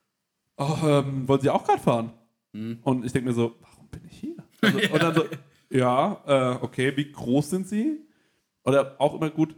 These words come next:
Speaker 1: "Wie stark sind Sie?", statt "Wie fett sind Sie?"
Speaker 2: Ah, ja.
Speaker 1: Und dann, ähm, "Ja,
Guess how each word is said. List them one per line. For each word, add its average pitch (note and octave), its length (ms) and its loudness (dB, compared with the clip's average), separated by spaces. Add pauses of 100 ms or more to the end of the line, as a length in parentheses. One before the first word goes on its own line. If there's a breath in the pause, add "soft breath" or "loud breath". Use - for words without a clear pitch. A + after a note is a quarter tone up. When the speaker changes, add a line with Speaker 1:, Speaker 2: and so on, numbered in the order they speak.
(120)
Speaker 1:
"Wie B2 120 -10
stark - 480 -8
sind G#2+ 240 -4
Sie?", A#2 220 -4
statt A#2+ 400 -6
"Wie B2+ 160 -14
fett - 420 -8
sind A2+ 160 -10
Sie?" A#2+ 320 -8
Speaker 2:
Ah, A#2+ 380 -6
ja. F#2+ 240 -8
Speaker 1:
Und C#3 120 0
dann, D3 220 0
ähm, C3+ 340 2 (100)
"Ja, C3+ 360 0